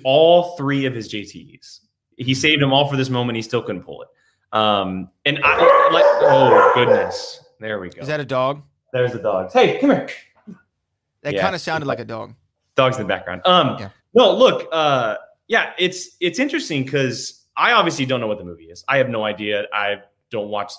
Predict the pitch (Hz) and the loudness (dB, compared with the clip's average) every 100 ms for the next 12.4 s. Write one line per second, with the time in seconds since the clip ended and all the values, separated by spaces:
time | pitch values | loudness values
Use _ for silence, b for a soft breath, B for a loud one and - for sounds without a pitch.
0 | - 104 98 98 104 98 95 98 98 95 | -14 -12 -10 -10 -10 -12 -8 -8 -6 -8
1 | 95 92 - - 107 107 101 104 101 98 | -8 -12 -8 -8 -6 -4 -2 -2 -4 -4
2 | 107 - - 104 98 101 95 110 107 107 | -6 -10 -6 -4 -4 -4 -4 -6 -6 -6
3 | 101 - 104 - - B B B 107 104 | -6 0 2 2 -2 B B B -2 0
4 | 98 92 90 90 _ _ - 127 135 131 | 2 0 -2 -8 _ _ 0 2 4 2
5 | 151 127 127 135 135 127 120 110 107 B | 4 4 4 0 2 4 6 4 2 B
6 | B B _ - 110 107 107 113 123 139 | B B _ -4 0 0 0 0 0 0
7 | 175 - 113 - 117 120 - 113 117 110 | 0 -2 -4 -2 -6 -6 -8 -4 -4 -2
8 | 123 120 113 117 110 117 117 123 120 139 | -2 -2 -2 -2 0 -2 -4 -4 0 0
9 | 139 123 123 120 - 143 139 143 139 135 | -2 -8 -6 -4 0 0 2 2 4 4
10 | 143 123 - 127 135 131 110 127 113 95 | 2 2 -2 0 0 2 0 0 -2 -2
11 | 120 - 180 180 180 185 185 196 196 202 | -4 0 0 0 -4 -6 -6 -6 -8 -12
12 | - 233 254 | -8 -6 -6